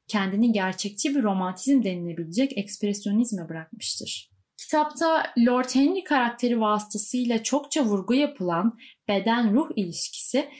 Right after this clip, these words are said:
klasizmin temsil ettiği üst akla karşı bedeni temsil eden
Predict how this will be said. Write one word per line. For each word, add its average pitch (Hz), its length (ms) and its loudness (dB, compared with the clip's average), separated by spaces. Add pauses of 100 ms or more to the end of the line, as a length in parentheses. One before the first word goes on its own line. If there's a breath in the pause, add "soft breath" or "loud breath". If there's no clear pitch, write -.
(180 loud breath)
klasizmin 262 640 2
temsil 196 400 -2
ettiği 233 380 -2
üst - 260 0
akla 233 320 -2
karşı 196 520 -2
bedeni 190 360 0
temsil 190 460 -4
eden 196 420 -2